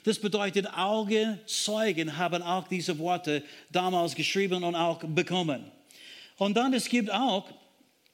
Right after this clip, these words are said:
von neunzehnhundertsechsundvierzig bis heute in diese Höhlen im Qumran eine Menge uralte Manuskripten gefunden, in erster Linie von dem Alten Testament.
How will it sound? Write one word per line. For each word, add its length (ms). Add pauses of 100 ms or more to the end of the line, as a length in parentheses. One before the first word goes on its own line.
(300)
von 340
neunzehnhundertsechsundvierzig 1400
bis 160
heute 520 (260)
in 160
diese 320
Höhlen 360
im 200
Qumran 680 (240)
eine 360
Menge 640 (280)
uralte 960 (240)
Manuskripten 800
gefunden, 340
in 80
erster 280
Linie 180
von 160
dem 120
Alten 360
Testament. 720